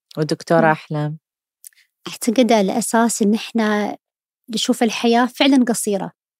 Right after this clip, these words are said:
Speaker 3: إحنا حتى اللي عايشين وما عندنا أي مرض، نحس دايمًا الحياة تمشي بسرعة وبسيطة.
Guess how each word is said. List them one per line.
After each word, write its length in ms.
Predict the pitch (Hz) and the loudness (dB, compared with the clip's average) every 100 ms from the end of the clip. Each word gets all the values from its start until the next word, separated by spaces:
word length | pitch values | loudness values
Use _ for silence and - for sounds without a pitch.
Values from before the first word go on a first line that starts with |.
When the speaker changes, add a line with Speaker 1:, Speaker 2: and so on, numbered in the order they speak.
| _ _ _ _ _ - | _ _ _ _ _ -2
Speaker 3:
إحنا 160 | 247 | 0
حتى 260 | 247 247 - | 2 0 2
اللي 160 | 208 | 2
عايشين 480 | 196 185 208 - 220 | 2 0 -2 -2 0
وما 180 | 214 202 | 0 0
عندنا 600 | 185 196 202 196 - - | -2 -2 -2 -2 -4 -2
أي 160 | 247 240 | 2 4
مرض، 480 | 214 214 240 285 233 | 4 4 2 0 -4
نحس 460 | 233 226 - 240 - | -6 -6 -6 -6 0
دايمًا 240 | 240 233 | 2 4
الحياة 520 | 233 226 - 233 254 | 2 0 0 0 0
تمشي 380 | 240 240 233 - | 0 -2 -2 -4
بسرعة 440 | 202 - 220 202 | -6 -4 -2 0
وبسيطة. 640 | 208 190 190 214 190 - | 0 -2 -4 -2 -2 -4